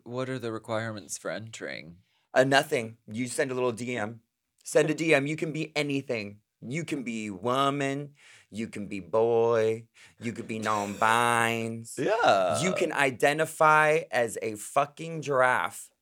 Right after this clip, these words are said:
Speaker 2: and you will get a gig.
Speaker 1: Okay.
Speaker 2: You will get a gig.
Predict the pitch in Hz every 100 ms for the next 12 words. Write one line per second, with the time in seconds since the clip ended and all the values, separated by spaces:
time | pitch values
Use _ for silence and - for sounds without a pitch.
0 | - 113 110 101 135 147 139 127 143 143
1 | 113 92 _ _ _ _ _ - 110 -
2 | 139 156 175 226 233 220